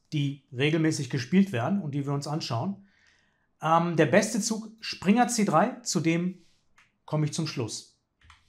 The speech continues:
Fangen wir an mit den Zügen, die sehr häufig gespielt werden. Läufer C vier zum Beispiel, Schach.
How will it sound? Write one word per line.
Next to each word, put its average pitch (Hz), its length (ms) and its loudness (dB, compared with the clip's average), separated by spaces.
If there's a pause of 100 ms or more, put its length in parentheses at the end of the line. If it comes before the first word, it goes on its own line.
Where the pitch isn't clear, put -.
(320)
Fangen 214 300 6
wir 233 100 8
an 214 140 4
mit 208 120 4
den 185 120 4
Zügen, 190 260 4
die 170 80 0
sehr 165 400 2
häufig 156 300 0
gespielt 120 420 -6
werden. 139 380 0 (260)
Läufer 208 340 4
C - 160 4
vier 220 220 2
zum 165 200 -2
Beispiel, 107 300 -8
Schach. - 420 0